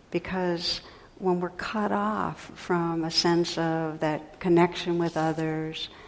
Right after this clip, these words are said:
when we're living in anxiety, the tendency is to want to push under our life energy 'cause it's so unpleasant. So that's one level that it happens, is in childhood when there's not good enough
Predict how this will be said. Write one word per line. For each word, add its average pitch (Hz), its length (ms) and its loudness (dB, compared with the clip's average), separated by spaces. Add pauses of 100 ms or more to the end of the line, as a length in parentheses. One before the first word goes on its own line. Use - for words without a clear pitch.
(380)
when 170 160 2
we're 165 80 2
living 175 400 6
in 160 240 4 (300)
anxiety, 170 880 4
the 165 100 -2
tendency 180 680 0
is - 260 -4
to - 160 -10
want 165 220 -2
to 160 60 -2
push - 460 -6
under 170 600 -2
our 156 160 -4
life 165 340 -4
energy 160 720 -8
'cause - 240 -6
it's - 160 -10
so 156 220 -4
unpleasant. - 880 -6 (1600)
So 175 420 4
that's 196 260 0
one 202 240 6
level 160 320 2
that 165 120 -2
it 170 100 -6
happens, 165 500 -6
is 160 180 0
in 165 160 0
childhood 175 600 -4
when 156 180 0
there's 156 180 0
not 160 280 -2
good 160 140 -2
enough 151 380 -4